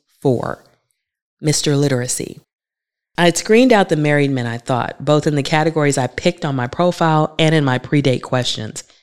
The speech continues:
But as I sat sipping peach herbal tea at a local coffee shop across from this dark mocha being with short dreads, a stocky body, and a personality halfway between a jock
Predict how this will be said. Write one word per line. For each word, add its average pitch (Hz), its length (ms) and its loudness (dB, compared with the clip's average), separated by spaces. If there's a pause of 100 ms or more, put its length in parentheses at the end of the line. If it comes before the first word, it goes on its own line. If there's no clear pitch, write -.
(460)
But 151 100 2
as 160 160 6
I 202 140 4
sat 160 440 0
sipping 170 520 0
peach 165 440 -2
herbal 160 280 -2
tea 120 340 -6
at 120 80 -8
a 123 60 -4
local 143 320 -4
coffee 147 360 -4
shop - 360 -8 (420)
across 165 400 0
from 160 160 -6
this 139 160 -2
dark 147 400 0
mocha 160 320 0
being 135 320 0
with 135 140 -6
short - 320 -2
dreads, 120 420 -4 (100)
a 123 60 -4
stocky 139 460 -2
body, 120 400 -6 (360)
and 147 120 -2
a 147 60 0
personality 143 600 -2
halfway 165 540 -2
between 127 340 -6
a 113 60 -8
jock 143 500 0